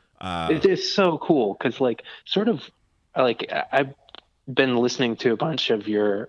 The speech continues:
Speaker 2: uh, older podcasts, and it's like a trip down memory lane for me. It's like, "Oh my God, it's, like, so many people that I know or that we played with." Um, and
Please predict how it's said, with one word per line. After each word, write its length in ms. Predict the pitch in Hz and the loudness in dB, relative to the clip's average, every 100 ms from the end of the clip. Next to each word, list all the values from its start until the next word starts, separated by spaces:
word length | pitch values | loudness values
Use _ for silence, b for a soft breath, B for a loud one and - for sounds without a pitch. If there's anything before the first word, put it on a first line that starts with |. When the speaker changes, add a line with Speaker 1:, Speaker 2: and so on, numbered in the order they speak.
| - | -4
Speaker 2:
uh, 360 | 123 135 - - _ _ _ _ - | -2 -2 -4 -6 _ _ _ _ 2
older 400 | 139 127 117 107 | 4 6 4 2
podcasts, 800 | - 113 104 - 107 107 - - - B B B B B | 2 2 2 -2 -2 -2 -4 -10 -14 B B B B B
and 140 | 127 | 0
it's 160 | 127 - | 0 0
like 160 | 143 151 | 0 -2
a 40 | |
trip 360 | - - 123 - | -4 0 0 2
down 240 | 110 104 | 2 2
memory 320 | 104 104 104 | 2 2 0
lane 320 | 98 104 107 101 | 0 0 0 -2
for 140 | 110 | -6
me. 180 | 101 98 | -6 -6
It's 240 | 98 - | -6 -4
like, 240 | 117 104 131 | -4 -4 -4
"Oh 160 | 165 | -4
my 140 | 127 104 | -4 -2
God, 320 | 147 143 117 | 0 2 0
it's, 160 | - - | -4 -8
like, 120 | 113 | -2
so 120 | 135 | 0
many 200 | 131 127 | 2 2
people 340 | - 131 123 113 | 0 2 4 4
that 160 | 104 | 2
I 80 | 104 | 0
know 320 | 110 143 139 | 2 4 6
or 100 | 135 | 6
that 120 | 117 104 | 4 2
we 100 | 104 | -2
played 380 | - 127 123 | 0 2 2
with." 220 | 123 120 117 _ B B B _ | 2 2 0 _ B B B _
Um, 400 | - 113 104 101 - _ - - _ _ _ | -2 0 -2 -6 -16 _ -20 -20 _ _ _
and 200 | - 117 | -2 0